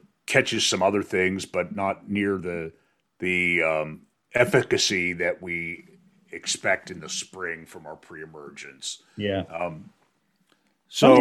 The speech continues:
Speaker 2: interesting, one interesting, sorry for interrupting, Jeff, but one interesting product which is on the market now is, uh, called Crew. I think, Tanner, you're familiar with that.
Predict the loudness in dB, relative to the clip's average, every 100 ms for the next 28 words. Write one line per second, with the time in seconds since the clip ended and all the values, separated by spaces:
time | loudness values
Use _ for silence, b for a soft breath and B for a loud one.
0 | 8 4 2 4 4 4 6 8 6 4
1 | 4 6 6 2 -2 6 8 8 6 6
2 | 6 4 0 0 -2 2 6 8 8 6
3 | 0 -2 0 8 10 8 6 -6 _ _
4 | _ _ _ -6 -2 2 2 4 4 2
5 | 2 0 0 2 2 2 0 0 0 0
6 | 0 0 4 4 4 0 2 6 8 8
7 | 4 -2 _ _ _ _ _ _ 0 4
8 | 4 4 4 4 2 0 0 2 0 0
9 | 0 0 -2